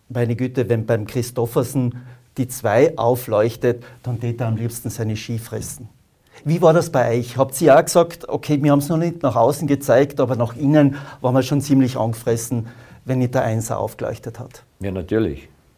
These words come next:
Speaker 2: Das ist, das ist in jedem Rennfahrer drinnen. Der will, äh, schneller fahren wie die anderen oder der will so gut wie möglich den Berg bewältigen. Und wenn's dann nicht so klappt, wie man will, ist man natürlich, äh, innerlich, äh, zornig. Manche sagen es eben mehr her, manche weniger.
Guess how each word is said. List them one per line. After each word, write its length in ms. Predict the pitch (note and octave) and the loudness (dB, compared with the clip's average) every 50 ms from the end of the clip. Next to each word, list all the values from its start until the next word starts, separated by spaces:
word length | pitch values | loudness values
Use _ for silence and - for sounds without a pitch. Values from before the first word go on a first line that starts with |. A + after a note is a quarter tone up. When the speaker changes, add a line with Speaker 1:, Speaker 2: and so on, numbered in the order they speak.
| _ _ | _ _
Speaker 2:
Das 180 | - E2 D#2 G#2 | -10 -8 -6 -4
ist, 260 | G#2+ G2+ - - - | -6 -6 -6 -6 -8
das 140 | F2+ - - | -6 -4 -4
ist 180 | G2+ G2 - | -6 -6 -6
in 120 | G2+ F#2 F2 | -6 -4 -2
jedem 220 | F2+ F#2 F#2 E2 | -2 -2 -2 -2
Rennfahrer 400 | E2 F2+ F#2 E2+ - E2 D#2+ D#2+ | -4 -6 -6 -6 -4 -4 -4 -2
drinnen. 320 | - G#2+ C3+ C3+ G#2 F#2+ | -2 -2 0 0 -2 -2
Der 160 | F2+ E2+ E2+ F#2+ | -2 -2 -2 -2
will, 180 | G#2+ G#2 - - - - - - - - - | -2 -4 -4 -8 -14 -20 -20 -20 -20 -18 -8
äh, 220 | - G2 G2 F2+ E2 | -4 -2 -2 -2 -4
schneller 320 | - G#2+ G2+ A2+ A2+ G#2+ | -4 -4 -2 -2 -2 -2
fahren 280 | A2 - A2+ A2 A2 G#2 | 0 0 -2 0 0 0
wie 80 | G2+ F#2+ | -2 -2
die 80 | F#2 | 0
anderen 280 | E2+ G2+ B2+ C#3+ C3 A#2+ | -2 -2 -2 -2 -2 -2
oder 240 | G#2+ G2+ G2+ G2 G2 | -2 -2 -2 0 0
der 160 | G2+ G2 G2+ | 0 -2 -2
will 140 | G#2 A2 G#2+ | -2 -4 -4
so 160 | - A2+ G2+ | -4 -6 -6
gut 180 | G#2+ G#2+ - | -6 -6 -4
wie 80 | A2+ G#2+ | -4 -4
möglich 340 | G#2 G2+ G#2+ G#2 G#2+ G2+ - | -4 -4 -4 -4 -6 -6 -8
den 160 | - - - | -8 -8 -2
Berg 280 | - F2 F#2+ A2 - - | 0 2 2 2 0 -2
bewältigen. 520 | A#2 G2 G2+ A2 A#2+ A#2+ - B2+ B2 - - - - - - - - _ - | -2 -2 0 -2 -2 -4 -6 -8 -10 -10 -12 -20 -20 -20 -20 -20 -20 _ -14
Und 140 | G2 G2 G2 | -12 -8 -6
wenn's 180 | A#2 G#2+ G2 - | -4 -4 -4 -4
dann 140 | A#2+ A2+ | -2 -2
nicht 240 | A2+ A#2 A#2+ A#2+ - | -2 -2 -2 -4 -4
so 100 | - A#2+ | -4 -4
klappt, 360 | - - - A#2 A#2 - - A2+ | -2 0 2 2 2 0 0 -2
wie 60 | A2 | -2
man 220 | G#2+ G#2+ A2 G2+ | 0 -2 -2 -2
will, 340 | G2+ A#2+ C3 C3+ B2+ A#2+ A2+ A2 | -2 -2 -2 -2 -4 -6 -6 -8
ist 200 | A2+ A2+ G2+ G#2+ | -10 -10 -8 -6
man 120 | A#2 A2 | -4 -4
natürlich, 480 | A2 G2+ G#2 - A#2 A2+ A2+ G#2+ A2 - | -4 -4 -4 -6 -6 -6 -6 -8 -8 -6
äh, 160 | A#2+ A2 G2+ G2 - - _ - - - _ _ - | -6 -6 -6 -8 -12 -20 _ -20 -20 -20 _ _ -8
innerlich, 480 | A2+ A#2 A#2 A#2+ A#2+ A#2+ B2 B2+ A#2 - - - - - - - - - - - _ - | -4 -2 0 0 2 2 2 0 -2 -4 -10 -18 -20 -18 -16 -16 -16 -16 -18 -20 _ -6
äh, 240 | - F2+ F2+ C2+ A#1 - - | -4 -2 -2 -2 -4 -6 -6
zornig. 460 | - G#2 G2+ A2 B2+ C#3 C#3+ A2+ G2 | -2 2 2 2 2 0 -2 -2 -2
Manche 360 | G#2 A#2 A#2 A#2 A#2+ G#2+ - | 0 0 0 0 -2 -2 0
sagen 240 | - G#2+ F#2+ G#2 G2+ | 2 2 2 2 0
es 100 | - - | -2 -2
eben 200 | G2 G2 G2+ F#2 | -2 -2 -2 -2
mehr 180 | F2 F#2 G2+ | 0 0 0
her, 200 | A2+ A#2 B2 B2 A#2 | 0 0 0 -2 -2
manche 340 | G#2 G2 G2 G2 G2 E2+ E2 | -2 -2 -2 -4 -4 -4 -4
weniger. 440 | F2+ G2+ A#2 A#2+ A2+ A#2+ A#2+ A#2 | -4 -4 -4 -4 -4 -4 -4 -4